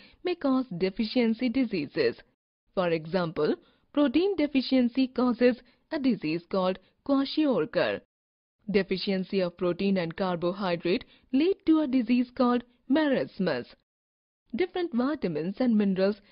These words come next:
have different functions. Their deficiency in the diet causes various disorders, which has been listed here. Deficiency diseases can be prevented if we take a balanced diet,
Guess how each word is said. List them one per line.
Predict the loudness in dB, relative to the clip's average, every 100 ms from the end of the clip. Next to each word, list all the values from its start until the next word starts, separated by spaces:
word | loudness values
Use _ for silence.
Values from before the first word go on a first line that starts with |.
| -6
have | -4 -2
different | -2 -2 -2 0
functions. | -2 -2 -2 -6 -6 -14 _ _ _ _ _ _ -8
Their | 0 0
deficiency | 2 0 -2 -4 -2 0 0 -2
in | -2 -2
the | 0 0
diet | 0 0 -2 -4 _ _ -4
causes | -2 0 0 -2 -6
various | -2 0 2 2 0 -2
disorders, | -8 -4 -2 0 2 0 0 -8 _
which | -6 -4
has | -6 -10 -8
been | -4 0
listed | 0 -2 -4 -4
here. | 0 0 -2 -8 _ _ _ _ -4
Deficiency | -2 0 0 -2 -2 0 0
diseases | 2 2 2 0 0 -4 -4
can | 0 0
be | 0
prevented | -2 -4 0 2 2 2 0 _ -10
if | -4
we | -2
take | 0 -2 -2
a | -4
balanced | -2 -2 -2 -4 -4
diet, | 0 0 0 -6